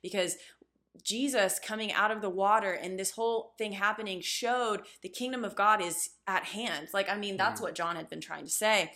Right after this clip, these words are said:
Speaker 1: And so you see this picture. So let me read what the kingdom of heaven is, uh, pretty much defined as, okay? So it says, "Rule and reign of God, advancing here on earth, bringing healing and wholeness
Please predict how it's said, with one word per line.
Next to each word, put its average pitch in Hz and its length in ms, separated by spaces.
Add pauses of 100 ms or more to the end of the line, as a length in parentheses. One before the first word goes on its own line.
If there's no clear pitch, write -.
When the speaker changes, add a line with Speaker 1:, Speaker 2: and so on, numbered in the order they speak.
(160)
Speaker 1:
And 202 80
so 226 60
you 214 120
see 220 140
this 190 140
picture. 220 380
So 185 240
let 202 100
me 233 140
read 185 340 (480)
what 185 420
the 185 60
kingdom 202 320
of 170 120
heaven 170 560 (440)
is, 165 440
uh, 160 240 (720)
pretty 185 160
much - 320 (100)
defined 156 520
as, 160 280
okay? 160 320
So 165 140
it - 80
says, 165 200
"Rule 190 540
and 175 220
reign 170 240
of 196 180
God, 160 360
advancing 180 580
here 180 180
on 170 140
earth, 160 380 (360)
bringing 180 300
healing 202 680
and 170 160
wholeness 196 880